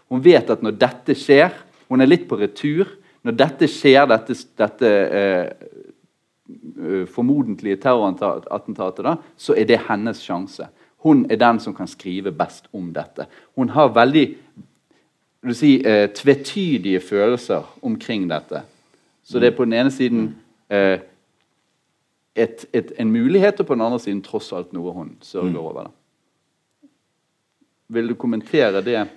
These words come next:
Speaker 2: Det er veldig godt tolket. <laughs> Eller lest. Eh, jeg tenker at det, det er jo en utfordring, og det er vanskelig,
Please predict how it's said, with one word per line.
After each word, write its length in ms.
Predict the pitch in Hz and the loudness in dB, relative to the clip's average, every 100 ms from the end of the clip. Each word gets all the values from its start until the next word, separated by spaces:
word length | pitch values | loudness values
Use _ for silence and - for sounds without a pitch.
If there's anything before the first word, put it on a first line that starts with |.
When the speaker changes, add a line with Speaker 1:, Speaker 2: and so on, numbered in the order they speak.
| _ _ | _ _
Speaker 2:
Det 100 | 143 | -6
er 120 | 156 | -4
veldig 380 | 151 147 87 98 113 | 0 0 0 -4 -2
godt 160 | 101 - | -4 -4
tolket. 480 | 113 - - - - 135 - - 160 - 156 143 | -8 -8 -12 -16 -10 -8 -6 0 0 2 0 2
<laughs> 760 | - - - - - - - - | -2 -2 -10 -8 -8 -10 -10 -2
Eller 280 | 117 113 120 | 4 6 8
lest. 400 | 107 110 - - | 8 4 0 -2
Eh, 540 | 123 120 120 120 117 120 | 2 4 4 4 4 4
jeg 180 | 120 123 | 4 2
tenker 340 | 127 85 110 | -2 -2 2
at 160 | 110 - 113 | 2 0 2
det, 140 | 117 131 120 | 4 4 6
det 80 | 135 | 6
er 140 | 113 117 | 6 4
jo 60 | 120 | 2
en 80 | 113 | -2
utfordring, 480 | 95 - 104 101 120 | -4 -4 -4 -4 -4
og 60 | 117 | 0
det 80 | 117 | 0
er 100 | 135 | 0
vanskelig, 500 | 123 87 - 113 | -2 -6 -10 -4